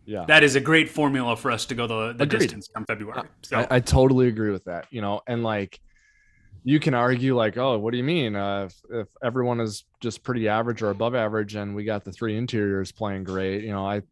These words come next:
Speaker 1: you can go down that road too. But, I mean, you kind of, like,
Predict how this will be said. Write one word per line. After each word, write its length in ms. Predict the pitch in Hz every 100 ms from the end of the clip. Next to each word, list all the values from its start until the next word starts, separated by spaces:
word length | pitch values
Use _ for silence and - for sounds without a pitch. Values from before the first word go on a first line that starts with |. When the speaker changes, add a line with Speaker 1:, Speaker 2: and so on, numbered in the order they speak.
| -
Speaker 1:
you 120 | 101
can 140 | 107
go 140 | 107 104
down 180 | 98
that 160 | 98 98
road 220 | 101 95
too. 280 | - 107 113
But, 160 | 113 104
I 80 | 113
mean, 260 | 110 101 - _ _ _
you 100 | 123
kind 300 | 117 139 139
of, 120 | 135
like, 220 | - 107